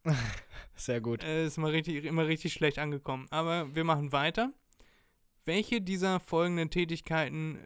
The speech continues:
Speaker 2: führst du am ehesten aus, wenn du am Samstagabend zu Hause bist? Äh, wenn du, an einem Samstag, welche dieser Tätigkeiten führst du an einem Samstagabend am ehesten aus?
Speaker 1: Ja.
Speaker 2: Ich, äh, würde zu Hause bleiben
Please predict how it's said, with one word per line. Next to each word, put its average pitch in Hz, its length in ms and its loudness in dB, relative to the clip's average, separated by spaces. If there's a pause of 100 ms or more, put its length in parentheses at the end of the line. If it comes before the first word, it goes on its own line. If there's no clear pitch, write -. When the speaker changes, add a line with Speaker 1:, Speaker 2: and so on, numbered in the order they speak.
Speaker 2:
führst 185 440 0
du 156 260 2
am 143 180 -6
ehesten 180 420 0
aus, 156 380 -2
wenn 151 160 0
du 151 160 -2
am 143 200 -4
Samstagabend 147 920 -2 (380)
zu 147 200 0
Hause 139 280 0
bist? - 420 -16 (200)
Äh, 143 280 -8
wenn 156 160 -2 (220)
du, 131 240 -10
an 147 160 -6
einem 156 160 0
Samstag, 165 400 0
welche 165 340 -2 (180)
dieser 151 300 -2
Tätigkeiten 147 480 -2
führst 160 220 -4
du 156 60 -2
an 143 80 -6
einem 139 160 -6
Samstagabend 143 800 -6
am 139 120 -10
ehesten 139 380 -4
aus? - 340 -16 (480)
Speaker 1:
Ja. 92 160 -6 (1400)
Speaker 2:
Ich, 165 520 0 (340)
äh, 156 760 2
würde 151 220 2
zu 143 220 -2
Hause 202 300 0
bleiben 208 600 2